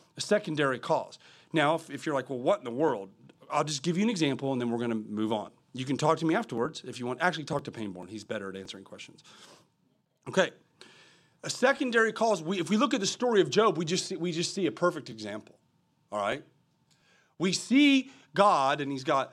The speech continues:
all of his angels around him. He says, "Hey, Satan, bro, you see my boy? You seen, you seen him?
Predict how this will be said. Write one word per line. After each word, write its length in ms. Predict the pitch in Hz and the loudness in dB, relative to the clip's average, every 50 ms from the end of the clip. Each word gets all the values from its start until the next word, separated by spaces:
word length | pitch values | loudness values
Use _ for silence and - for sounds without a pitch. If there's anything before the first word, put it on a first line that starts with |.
| - - _ | -12 -10 _
all 160 | - 165 226 | 0 0 2
of 40 | 240 | 2
his 140 | 233 196 196 | 0 0 0
angels 320 | 214 247 240 202 165 139 | 0 0 0 -2 -2 -2
around 400 | 156 135 135 123 123 123 127 131 | -2 0 0 0 0 0 0 -2
him. 100 | 135 143 147 | -2 -2 -2
He 60 | 139 | -4
says, 180 | 127 151 147 147 | -4 -4 -2 -2
"Hey, 120 | 190 185 | -2 -2
Satan, 480 | - - - 196 202 180 139 120 107 - - - - - | -2 -2 -2 -2 0 -2 -4 -8 -10 -12 -16 -20 -8 -2
bro, 240 | 135 170 180 139 - - _ _ _ _ _ _ _ _ | 2 2 2 2 0 -6 _ _ _ _ _ _ _ _
you 60 | 127 | -14
see 140 | - - 175 | -10 -6 -4
my 140 | 160 135 120 | -2 -2 -2
boy? 380 | 113 147 156 170 175 185 170 - - - - - _ _ _ | 0 0 2 4 2 2 0 -4 -8 -16 -20 -20 _ _ _
You 60 | - - | -14 -10
seen, 220 | - - 131 139 | -6 -6 -4 -4
you 100 | 151 156 | -4 -6
seen 320 | 131 - - 185 190 202 | -4 -2 0 2 4 4
him? 200 | 214 226 254 233 | 4 4 2 -2